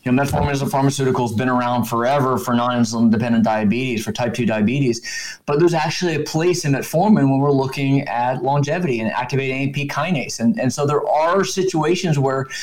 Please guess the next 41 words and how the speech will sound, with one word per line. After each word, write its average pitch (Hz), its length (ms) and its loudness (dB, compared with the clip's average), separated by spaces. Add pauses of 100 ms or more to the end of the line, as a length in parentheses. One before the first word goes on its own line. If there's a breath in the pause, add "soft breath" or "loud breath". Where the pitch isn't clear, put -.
(360 loud breath)
I 151 260 0
do 147 640 0
find 131 680 0
utility 135 680 0
for 127 360 0
prescription 120 440 -2
medications. 151 640 -4 (260 loud breath)
Now, 131 120 0
am 123 100 2
I 135 100 2
gonna 151 200 -2
give 135 180 0
every 135 260 0
guy 127 680 0 (120)
a 123 80 -2
statin? 120 560 -2
Hell 170 240 4
no. - 420 2
Am 110 80 0
I 135 80 0
gonna 139 140 -4
give 131 140 -2
every 135 420 -2
guy, 127 680 0
uh, 120 80 0
prescription 123 460 0
medications? 117 680 -2 (420 loud breath)
No, 196 540 2
but - 120 -2
there 135 160 0
are, 143 540 0
in 131 160 2
certain 139 300 0
situations, 123 800 0
a 110 100 -6
time 113 360 -4
and 107 100 4
a - 20 -2
place 95 300 -4
for - 240 -8
it. - 80 -20